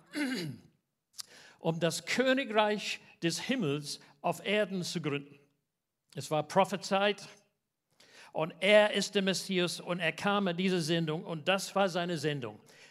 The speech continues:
Er, und so, so ging er durch. Ich wurde, vielleicht hast du die Antwort so g-, gehabt, wie ich es lernte, er kam als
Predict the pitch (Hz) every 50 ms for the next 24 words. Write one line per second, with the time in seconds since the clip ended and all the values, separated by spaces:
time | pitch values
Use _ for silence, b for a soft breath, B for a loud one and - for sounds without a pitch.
0 | B - 165 160 139 - - - - 170 151 156 - - - 156 156 160 147 -
1 | - - 208 214 220 214 214 214 220 - - 196 190 190 - - 147 180 185 175
2 | 170 156 147 156 143 139 131 - - - - _ _ _ _ _ _ _ _ _
3 | _ _ _ B B B B B B B B B B B 170 165 147 156 175 202
4 | 220 214 214 208 - - - 208 202 208 214 202 - 220 220 208 - 208 202 208
5 | 208 196 208 214 175 190 202 202 - - 208 208 208 202 190 190 185 170 180 175
6 | - 165 190 185 175 202 190 196 - 185 202 226 220 214 - 196 175 - - -
7 | 170 165 175 190 202 208 208 - 175 170 170 170 B B B - 170 170 - -
8 | 196 190 190 190 - 175 175 180 165 - -